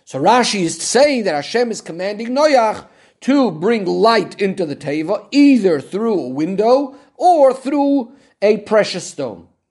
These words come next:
The Rebbe asks, the word soyar is in singular, in lashon yachid.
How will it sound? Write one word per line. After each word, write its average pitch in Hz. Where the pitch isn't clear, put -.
The -
Rebbe -
asks, 220
the 139
word 285
soyar 185
is 220
in 214
singular, 170
in 175
lashon 202
yachid. 135